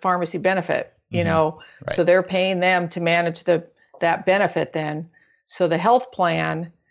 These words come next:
Speaker 1: is the one that's gonna have to be talked into it. And whether they want to be, have pharmacy be different than everybody is another thing. I think the pharmacy profession prefers to be like regular providers and not h-, always do a one-off.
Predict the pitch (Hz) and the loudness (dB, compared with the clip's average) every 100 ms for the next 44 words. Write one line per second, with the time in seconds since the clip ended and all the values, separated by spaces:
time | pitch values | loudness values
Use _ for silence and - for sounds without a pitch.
0 | _ _ - - 156 175 170 175 170 170 | _ _ -8 -2 2 2 4 4 2 0
1 | 165 - 185 175 175 160 175 165 170 170 | -4 -6 -2 0 0 -2 -4 -6 -2 -2
2 | 160 208 214 180 160 170 190 185 180 180 | -2 -4 -2 0 0 2 4 4 4 2
3 | 170 208 233 - _ 185 170 170 - 160 | 2 0 0 -6 _ -2 -2 -4 -10 -4
4 | 185 170 190 185 185 170 170 165 196 208 | -4 0 0 2 0 -2 -6 -4 -2 0
5 | 202 - 151 151 151 151 156 156 156 160 | -2 -4 -4 0 0 2 2 2 2 2
6 | 160 160 156 - 170 147 - 185 202 254 | 0 0 0 0 0 0 -2 0 2 0
7 | - 170 208 220 220 185 175 165 165 160 | -2 -2 2 2 0 -4 -6 -4 -2 -2
8 | - 160 156 - _ - - 175 185 190 | -4 -6 -6 -10 _ -20 -10 -6 2 2
9 | 175 175 180 180 165 165 175 170 165 156 | 2 -2 2 4 4 4 2 4 2 2
10 | 156 160 160 165 165 156 160 165 160 165 | -2 -2 0 2 2 -2 -4 -4 -4 -6
11 | - 180 165 165 165 175 160 156 160 156 | -2 0 2 -2 -2 0 2 0 0 0
12 | - - - | -2 -4 -10